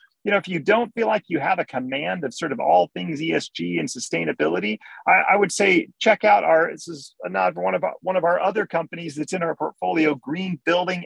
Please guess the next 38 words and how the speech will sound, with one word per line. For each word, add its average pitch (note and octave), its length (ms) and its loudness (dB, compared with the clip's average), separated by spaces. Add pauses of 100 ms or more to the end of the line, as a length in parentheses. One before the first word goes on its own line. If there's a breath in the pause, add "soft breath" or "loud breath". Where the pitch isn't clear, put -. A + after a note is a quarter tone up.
(100)
Education D#3+ 640 0
Systems, - 640 -8
G D#3 160 0
B F3+ 200 -4
E F#3+ 220 2
S G#3+ 320 6
dot - 240 2
com. G#3+ 340 2 (400 loud breath)
Uh, D#3 340 8 (340)
go A3+ 520 -4
level A3 400 -4
up A3 220 -4 (220)
online, A3 800 -4 (100)
take A3+ 200 -4
a G3 60 -12
couple G#3+ 360 2
of F3 80 -6
classes. G#3 680 -4 (220 soft breath)
We G3 80 0
have F#3 140 2
tons G3+ 340 -4
of D3 120 -4
free G#3 260 -10
content, G3+ 680 -4
but F#3 240 2
yeah, C4+ 300 2
go F3 220 -4
get A#3 300 0
your, A3 440 -2 (200)
uh, F3+ 220 2
certification A#3 720 -4
or E3 220 2
get G3 260 -6
your G3 80 -6
accreditation, A3 480 0
be-, F3+ 180 -6
become A3 300 -2
a, G3+ 220 0